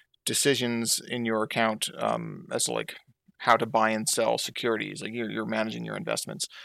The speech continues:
And, uh, these calculations need to be done in real time with live data.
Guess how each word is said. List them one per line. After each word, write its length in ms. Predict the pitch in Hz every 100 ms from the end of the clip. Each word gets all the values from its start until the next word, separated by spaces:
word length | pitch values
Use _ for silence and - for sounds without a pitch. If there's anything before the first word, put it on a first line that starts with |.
| - -
And, 500 | 117 110 107 - 165
uh, 260 | 113 117 117
these 400 | 117 110 - - _ _ _ _ -
calculations 500 | 156 147 135 135 120
need 200 | 117 120
to 60 | 120
be 80 | 120
done 160 | 117
in 100 | 110
real 200 | 123 139
time 420 | 131 120 113 113
with 160 | 117 -
live 300 | 123 110 113
data. 340 | 107 107 104